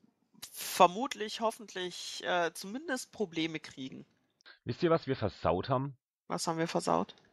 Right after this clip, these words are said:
Speaker 2: Als wir die, die, die Ludmilla im, im Schwitzkasten hatten, hatte die von einer Frau erzählt, die die Aufträge, äh, angenommen hat und weitervermittelt hat zum Handwerk.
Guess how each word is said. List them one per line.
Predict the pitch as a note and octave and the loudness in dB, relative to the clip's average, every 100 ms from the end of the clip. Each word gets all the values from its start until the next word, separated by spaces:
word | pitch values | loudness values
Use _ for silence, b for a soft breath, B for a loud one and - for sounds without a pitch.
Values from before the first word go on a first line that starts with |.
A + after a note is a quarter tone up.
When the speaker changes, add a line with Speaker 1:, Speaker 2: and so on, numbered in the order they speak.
| _ | _
Speaker 2:
Als | G#2 G#2+ - | 2 2 2
wir | A2+ | -2
die, | G2+ G2+ G2 G2 F#2+ - - | 0 0 2 2 2 0 -4
die, | F#2+ F#2 F2+ - | -2 2 0 0
die | F#2 F2 | 0 0
Ludmilla | E2+ F#2+ C#3+ F3+ D#3 G#2 | 0 0 6 6 6 4
im, | - F#2+ G#2 G2 - | -2 -10 -10 -10 -12
im | F#3 | -12
Schwitzkasten | F2 E3 - - G#2+ - F#2 | -8 -8 -6 -4 -4 -4 -6
hatten, | F2+ E2 D2 _ _ _ _ _ _ _ _ _ _ _ _ | -6 -8 -14 _ _ _ _ _ _ _ _ _ _ _ _
hatte | - B2 C3+ | -2 -2 0
die | D3 | -4
von | - B2+ | -2 -2
einer | G#2+ | -2
Frau | - B2 C3 | 2 4 4
erzählt, | A2 - G#2+ G#2 - | 2 -4 -4 -4 -6
die | G#2+ | -6
die | G2 - | 0 2
Aufträge, | A#2 - - A2+ G#2+ G#2 G2 F#2+ - | 2 0 -4 -2 0 2 2 0 -2
äh, | F2+ F#2 F#2 A#2 | -2 0 2 0
angenommen | A#2+ G2+ G2 G2 | -2 -2 -2 0
hat | F#2 G2 | 0 0
und | - G#2+ F#2+ G#2+ | -2 -10 0 2
weitervermittelt | G#2+ A2 G2 F#2+ F#2 | 2 0 -4 -4 -2
hat | F2 F#2 | -2 -2
zum | - F#2+ | -4 0
Handwerk. | G#2 - E2 D#2 - | 0 0 0 0 -2